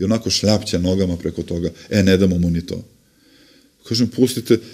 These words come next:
kupite mu čizme do kolena pa neka hoda po blatu, po vodi. Ko je vama branio kad ste bili mali?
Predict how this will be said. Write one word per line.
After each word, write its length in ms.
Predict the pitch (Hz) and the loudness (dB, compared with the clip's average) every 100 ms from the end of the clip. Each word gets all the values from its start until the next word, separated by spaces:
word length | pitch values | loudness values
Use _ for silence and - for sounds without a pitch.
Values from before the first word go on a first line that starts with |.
| - | -4
kupite 380 | - 120 127 117 | 0 2 2 2
mu 240 | 110 104 - | 2 0 -2
čizme 360 | - 110 113 104 | 4 6 6 4
do 120 | 98 | 4
kolena 380 | 92 107 110 101 | 4 4 4 2
pa 140 | 101 | 0
neka 220 | 95 92 - | -2 -4 -2
hoda 220 | 104 101 | 0 0
po 140 | - 87 | -2 -4
blatu, 300 | 92 87 82 | -4 -4 -4
po 120 | 87 | -2
vodi. 220 | 87 87 | -2 -2
Ko 120 | - | -2
je 60 | 104 | 0
vama 160 | 110 | 2
branio 280 | 95 98 98 98 | 2 2 0 -2
kad 80 | |
ste 120 | - 87 | -4 -4
bili 240 | 87 87 | -4 -6
mali? 320 | 87 87 - | -8 -10 -14